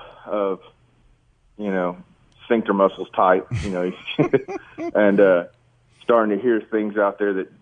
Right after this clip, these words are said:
that weren't there, but your mind was telling you were there, um, unless you've been in that situation. And, and for those that are listening that have actually been in the situation, they understand what I'm talking about, 'cause your mind starts playing tricks on you. But nothing happened. We never took one small arm fire. We never took any round that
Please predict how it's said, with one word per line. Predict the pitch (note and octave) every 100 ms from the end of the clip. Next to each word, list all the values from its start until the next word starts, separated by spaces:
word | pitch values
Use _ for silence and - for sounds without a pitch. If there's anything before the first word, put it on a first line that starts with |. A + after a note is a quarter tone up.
| _
that | - G2
weren't | G#2 A#2 G#2+ -
there, | G2 G2+ G#2
but | G2+ G2 -
your | E2+
mind | F2 F2+
was | F#2 -
telling | G2 F#2
you | F#2+ F2+
were | F#2
there, | F2 F#2+ - -
um, | E2+ F#2 F2+
unless | F#2+ G2
you've | - F2+
been | F#2
in | F#2
that | E2 -
situation. | G2 F#2 F#2 G2
And, | G#2 - - -
and | G#2+
for | B2
those | B2 A#2
that |
are | G#2+
listening | G#2 A#2 G2
that | F#2
have | G2+
actually | G2+ G2+ G2+
been | F2 G2+ G#2
in | G2
the | F#2+ -
situation, | G2+ - G2 F#2 F2+
they | F#2+
understand | F#2 - F2+
what | F2
I'm | E2+
talking | - E2 -
about, | D2+ D2 D2
'cause | G2 F#2+ _ _
your | A2
mind | C3+ C3+ G#2
starts | G2+ -
playing | G#2+ D#2+
tricks | - - F#2+
on | F2
you. | F2 _ _ _ _ -
But | C3
nothing | B2 B2 F#2+
happened. | G2+ F2 F#2
We | G2 G#2
never | G#2 G2+
took | G#2+ -
one | G2 G2+ G2
small | G#2 G2+ F#2+
arm | G2 F#2
fire. | F#2 F#2 F#2+
We | F#2
never | F#2+ F#2 F2
took | - G2+ -
any | F#2
round | F2+ F2+ E2+
that | E2